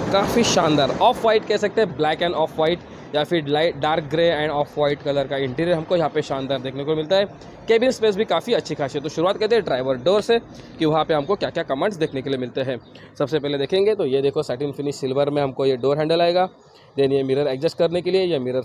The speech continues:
fold करने के लिए, कौन सा मिरर adjust करना है, चारों door lock unlock, चारों power windows और ये rear के power windows lock करने के लिए। यहाँ पे कोई भी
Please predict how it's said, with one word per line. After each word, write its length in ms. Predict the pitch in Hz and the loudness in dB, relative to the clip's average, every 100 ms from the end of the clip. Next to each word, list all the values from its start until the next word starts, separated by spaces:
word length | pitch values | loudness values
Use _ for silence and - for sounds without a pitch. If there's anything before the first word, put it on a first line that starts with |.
| - | 0
fold 200 | 147 160 | 0 2
करने 220 | 170 175 | 0 2
के 100 | 165 | 2
लिए, 220 | 180 185 - _ _ _ _ _ - - | 2 0 -2 _ _ _ _ _ -20 -4
कौन 140 | 139 | -2
सा 140 | 139 170 | 0 0
मिरर 180 | 175 170 | 2 0
adjust 280 | 160 170 | 0 -2
करना 240 | 175 170 175 | -2 0 2
है, 140 | 185 | 0
चारों 300 | 160 131 123 | 0 -2 -2
door 220 | 127 131 | -2 0
lock 240 | 135 147 160 | 0 0 0
unlock, 320 | 170 185 185 _ _ _ _ - | 2 0 0 _ _ _ _ -2
चारों 220 | 143 139 | 0 0
power 300 | 147 156 170 | 2 2 2
windows 400 | 180 185 196 190 - - - - - | 0 2 2 0 -8 -20 -20 -10 -2
और 100 | 151 | 2
ये 100 | 196 | 2
rear 220 | 143 135 | 2 0
के 100 | 143 | 0
power 200 | 131 131 | -2 -2
windows 240 | 135 196 147 | 0 0 2
lock 180 | 135 135 | 0 -2
करने 200 | 127 123 | -4 -6
के 120 | 123 | -6
लिए। 80 | 123 | -2
यहाँ 200 | 165 190 | 0 2
पे 100 | 208 | 4
कोई 140 | 214 | 4
भी 140 | 214 | 4